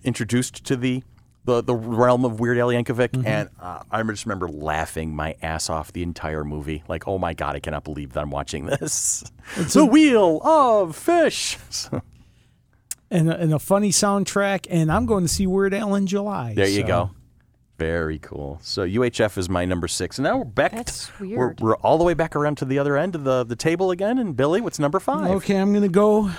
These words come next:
Speaker 2: with one of my n-, really old ones again.
Speaker 1: Mm-hmm.
Speaker 2: Uh, Sons of the Desert, Laurel and Hardy.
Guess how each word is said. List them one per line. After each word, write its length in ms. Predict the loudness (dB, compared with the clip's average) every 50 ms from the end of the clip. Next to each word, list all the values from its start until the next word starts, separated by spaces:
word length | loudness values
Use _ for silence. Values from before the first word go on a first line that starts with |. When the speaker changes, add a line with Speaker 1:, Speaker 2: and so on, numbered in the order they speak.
| -4 -2
Speaker 2:
with 180 | 0 0 2 2
one 180 | 2 2 2
of 80 | 2 2
my 140 | 4 4 4
n-, 240 | 4 2 0 -2 -4 -12 _ _ _ _
really 520 | -4 -4 -2 0 2 2 2 2 2 2 2
old 180 | 2 2 0
ones 280 | 0 0 0 0 0 -2
again. 440 | -2 -2 -2 0 0 0 -2 -4 -6 -4 _ 0
Speaker 1:
Mm-hmm. 300 | 2 2 2 2 0 0 -2 -4
Speaker 2:
Uh, 220 | -2 0 0 2 2
Sons 320 | 2 2 2 2 2 2
of 80 | 2 2
the 100 | 2 2
Desert, 440 | 2 2 2 2 2 0 -4 -6 -4
Laurel 300 | -2 0 0 0 0 0
and 100 | 0 0
Hardy. 560 | 2 2 2 2 2 2 2 0 0 -2 -6